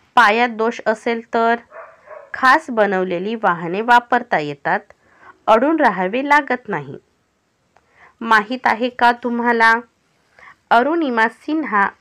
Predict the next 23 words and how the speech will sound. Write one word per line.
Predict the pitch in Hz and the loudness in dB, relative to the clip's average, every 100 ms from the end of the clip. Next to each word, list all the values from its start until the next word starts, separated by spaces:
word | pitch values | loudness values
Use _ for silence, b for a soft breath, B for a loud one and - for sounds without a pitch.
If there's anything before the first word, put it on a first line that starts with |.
| - | -12
बावीस | 202 220 226 277 294 | 2 2 2 -2 -6
वर्षांची, | 254 180 - 143 143 - - b b b b - | -6 -6 -8 -10 -10 -16 -20 b b b b -10
उत्तर | 247 _ 320 | -10 _ -4
प्रदेशात | 320 262 208 202 208 208 233 | -2 -4 -2 -4 -4 -6 -6
राहणारी | 180 160 151 208 | -6 -6 -6 -6
मुलगी. | 220 156 139 127 - _ _ b b b b - | -8 -10 -12 -18 -20 _ _ b b b b -4
एकदा | 240 214 277 302 | -4 0 2 2
रेल्वेगाडीतून | 269 220 220 208 202 254 - 185 - - | 0 0 -4 0 -2 -2 -6 -8 -8 -10
प्रवास | - 226 247 269 - | -4 0 0 -2 -4
करताना | 214 - 220 214 170 226 _ _ - | -6 -4 -2 -2 -4 -6 _ _ -14
तिची | 247 302 | -8 -8
चोरांशी | 302 - 214 180 190 - | -6 -4 -2 -2 -4 -8
झटापट | 262 - 196 214 226 233 | -10 -8 -2 -2 0 -4
झाली. | 180 165 143 - _ _ _ _ b b b b - | -4 -12 -14 -16 _ _ _ _ b b b b -4
या | 262 320 | 0 0
झटापटीत | 254 233 233 240 294 196 190 _ _ _ - | 0 0 0 0 -2 -4 -8 _ _ _ -6
ती | 330 | -4
डब्यातून | 247 208 196 190 262 262 | -2 0 0 0 -4 -4
बाहेर | 208 208 202 285 | 0 0 2 -2
फेकली | 285 233 214 175 | -2 -6 -6 -10
गेली. | 156 135 135 - _ _ _ _ b b b - | -8 -10 -10 -18 _ _ _ _ b b b -8
शेजारच्या | 233 185 180 175 - 202 | -6 -2 -2 -4 -4 -4
रुळावरून | 202 202 220 254 226 | -2 0 0 0 -2